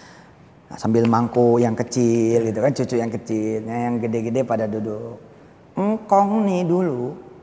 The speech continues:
nangis-nangis. Nangis-nangis ketika diusir dari kosan. Terus dagang juga bangkrut. Nangis. Ini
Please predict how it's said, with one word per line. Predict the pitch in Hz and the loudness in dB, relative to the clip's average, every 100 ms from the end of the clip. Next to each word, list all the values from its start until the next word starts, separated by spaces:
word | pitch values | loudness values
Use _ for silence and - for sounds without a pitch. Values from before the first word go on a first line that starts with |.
| - | -18
nangis-nangis. | - 202 220 214 214 226 226 233 226 196 175 165 - - - - - - - - - - - - - - - - - - _ - - | -6 -2 -2 -2 -6 -6 -6 -4 -4 -4 -8 -14 -18 -20 -20 -20 -20 -20 -20 -20 -20 -20 -20 -20 -20 -20 -20 -20 -20 -20 _ -20 -18
Nangis-nangis | - 277 - - - 269 | -12 -12 -12 -12 -8 -6
ketika | - 160 151 143 | -4 -4 -2 -2
diusir | 131 139 135 - 139 135 127 | -2 -2 -4 -6 -6 -2 -2
dari | 123 117 117 | -2 -4 -6
kosan. | - 110 113 - 117 117 135 131 131 - - - - _ _ _ - - - - - - - - - - - | -4 -4 -4 -8 -8 -10 -12 -16 -18 -20 -20 -20 -20 _ _ _ -20 -20 -20 -20 -20 -20 -20 -20 -20 -20 -18
Terus | - 117 | -14 -6
dagang | 117 110 127 120 | -2 0 0 -4
juga | 120 120 | -4 -6
bangkrut. | 120 127 120 117 120 139 123 120 113 - - | -6 -6 -8 -10 -10 -10 -10 -10 -14 -18 -20
Nangis. | - - - - - - 220 - - - - - - - - - - - | -20 -20 -20 -20 -20 -20 -20 -20 -20 -20 -20 -20 -20 -20 -20 -20 -20 -12
Ini | 175 | -10